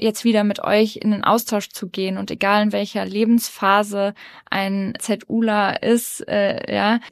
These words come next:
mit der Z U einen Ansprechpartner zu haben. Ja, ich hab hier eine Frage, ich hab ein Thema, habt ihr da Bock vielleicht zu forschen, äh, miteinander in Austausch zu gehen, weil nur so f-,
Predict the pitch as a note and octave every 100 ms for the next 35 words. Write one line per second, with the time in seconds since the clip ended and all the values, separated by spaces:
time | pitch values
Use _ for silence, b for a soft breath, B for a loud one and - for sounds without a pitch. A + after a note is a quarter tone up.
0 | - G3+ G3+ G3+ G#3 F#3+ G#3+ G#3+ - A3+
1 | - G#3+ G#3+ - - G3+ G#3 - G3+ -
2 | G3 G3 F#3 G3 G3+ G#3 G#3+ _ _ _
3 | - - G3+ G3+ G#3 G#3+ - G3 G3 -
4 | F#3+ G3+ G#3+ G#3 G3+ G3 - G#3+ G#3+ G#3
5 | G#3 - - - G#3 G#3 G3 F3+ G#3+ -
6 | G#3+ G3+ - - - G#3 A3+ A3+ G#3+ G#3+
7 | B B B - G3+ G3 G#3 G3 - G#3
8 | G#3+ - A3 G#3+ - G3 - G3+ G#3 G#3
9 | G3 G3+ G3 G#3 A3+ A#3 B B B -
10 | - - -